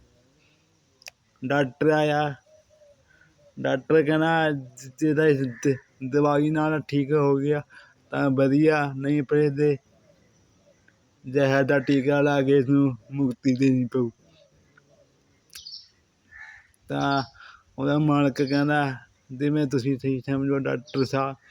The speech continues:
ਤੇ ਆ ਦੂਜੀ ਰਾਤ ਫਿਰ ਬੱਕਰਾ ਤੇ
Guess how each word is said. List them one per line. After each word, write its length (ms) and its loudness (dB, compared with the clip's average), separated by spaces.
ਤੇ 520 0
ਆ 500 -2
ਦੂਜੀ 500 -2
ਰਾਤ 400 0
ਫਿਰ 140 0
ਬੱਕਰਾ 600 0
ਤੇ 360 0